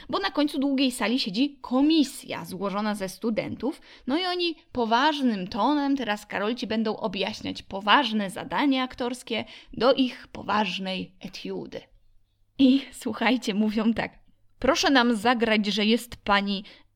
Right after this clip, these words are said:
i ja przypominam, że Karolcia była wtedy w liceum i była może ledwo pełnoletnia, „że jest pani gwałcona. Ale nie mamy dla pani partnera do sceny, więc proszę to zagrać solo, że jest pani tam przyduszana, że ktoś panią knebluje, no wiadomo, jak to w gwałcie.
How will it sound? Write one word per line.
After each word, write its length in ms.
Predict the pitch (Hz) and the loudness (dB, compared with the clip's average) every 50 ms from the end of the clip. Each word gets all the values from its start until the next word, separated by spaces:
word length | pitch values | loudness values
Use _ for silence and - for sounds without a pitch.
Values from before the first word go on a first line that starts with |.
| _ _ | _ _
i 140 | 202 190 190 - - | -10 -10 -10 -8 0
ja 120 | 208 226 214 | 2 2 2
przypominam, 800 | - - - 269 254 - 294 269 254 269 247 190 185 185 196 | 2 0 -2 -2 0 2 4 6 6 6 6 4 2 -2 -2
że 240 | 208 190 185 190 185 | 0 2 2 2 2
Karolcia 460 | 185 - 220 196 214 226 214 - 240 | 2 0 0 2 2 0 0 0 -2
była 200 | 208 202 196 190 | -2 0 -2 -2
wtedy 300 | 196 - 196 196 190 208 | -2 -4 -6 -4 -4 -4
w 80 | 196 196 | -4 -2
liceum 540 | 214 220 220 - - 196 196 214 202 202 - | -2 -2 -2 0 0 2 2 2 0 -2 -2
i 120 | - 202 | -4 -4
była 240 | 190 208 208 202 202 | -4 0 0 0 2
może 240 | 196 202 202 208 208 | 2 0 0 0 2
ledwo 380 | 208 208 214 214 190 190 190 | 4 4 4 4 2 0 0
pełnoletnia, 720 | 190 190 185 175 175 175 170 170 - - - - - - - - - - - - - - _ - - _ _ _ - | 0 0 0 0 0 -2 -2 -2 -4 -6 -10 -14 -14 -16 -16 -18 -20 -20 -20 -20 -20 -20 _ -20 -20 _ _ _ -8
„że 220 | 190 170 202 240 | -4 0 2 4
jest 300 | 226 208 196 196 - - | 4 4 2 -2 -6 -12
pani 380 | - - 220 214 220 214 196 180 | -2 0 2 4 4 4 2 0
gwałcona. 640 | 202 226 - 202 214 214 - - 214 165 156 - - - _ _ - - - - - - | -2 0 2 2 2 2 2 0 0 0 0 -2 -8 -14 _ _ -20 -20 -18 -18 -10 0
Ale 200 | - 269 262 269 | 4 6 8 8
nie 100 | 294 294 | 10 10
mamy 180 | 269 247 240 202 | 8 8 8 6
dla 140 | 196 196 196 | 4 2 2
pani 220 | 214 208 220 226 | 4 2 2 2
partnera 520 | - 285 285 - - 359 359 392 392 359 | 2 0 0 -2 -4 -2 2 4 6 6
do 140 | 269 277 285 | 6 6 4
sceny, 380 | 277 - - - 294 269 277 254 | 0 -2 -2 2 4 4 6 6
więc 260 | 269 269 269 277 - | 6 4 4 2 2
proszę 280 | - 508 494 - 427 - | 4 4 4 4 2 0
to 100 | 320 294 | 2 4
zagrać 360 | 277 240 240 240 233 - - | 4 6 6 4 2 0 -4
solo, 520 | - - - 294 247 202 135 160 165 - 247 | -8 0 4 6 6 6 6 2 -2 -2 -2
że 120 | 302 320 | -2 -2
jest 140 | 330 - - | -4 -2 -2
pani 380 | 349 330 285 254 247 240 226 | 0 2 4 4 4 4 4
tam 240 | 220 220 202 190 185 | 2 0 -2 -4 -4
przyduszana, 880 | - - - 254 254 262 240 - 370 359 381 311 294 269 254 262 247 | -2 0 0 0 0 0 0 0 2 2 2 2 2 2 0 0 -2
że 100 | 220 196 | -4 -6
ktoś 220 | - - - - - | -6 -8 -10 -12 -8
panią 240 | - 196 214 240 247 | -4 -2 0 0 -2
knebluje, 520 | - 403 392 339 349 339 339 330 311 302 | -2 -2 -2 0 2 2 2 2 0 0
no 360 | 392 587 587 554 539 508 311 | 0 0 2 2 4 8 10
wiadomo, 440 | 262 240 214 240 277 262 240 226 214 | 10 10 12 10 10 10 8 6 6
jak 260 | 262 320 359 349 - | 6 6 4 4 2
to 140 | - 277 269 | 0 0 0
w 80 | 226 202 | 0 -2
gwałcie. 500 | 185 190 202 160 160 170 - - 185 | 2 4 4 4 4 2 -4 -8 -8